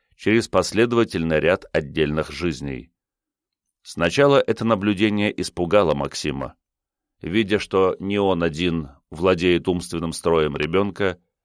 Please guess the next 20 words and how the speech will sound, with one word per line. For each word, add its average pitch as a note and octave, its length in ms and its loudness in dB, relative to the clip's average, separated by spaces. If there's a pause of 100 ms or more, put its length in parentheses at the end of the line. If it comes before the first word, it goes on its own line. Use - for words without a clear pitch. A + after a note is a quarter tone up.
(200)
что - 220 0
в G#2 60 4
этом A2 240 2
строе A2 400 4
сказывается F#2 760 0
что-то F2 380 0
от D#2+ 160 -2
него D#2+ 260 0
независящее E2 1000 -4 (280)
и F#2+ 120 0
выходящее F#2+ 800 2
из-под - 380 -4
его D#2+ 260 2
влияния, D2+ 720 -2 (640)
он F#2 220 0
испугался E2+ 640 0
за D#2 140 0
участь G2 400 -2
своего - 340 -2
питомца, D2+ 680 -4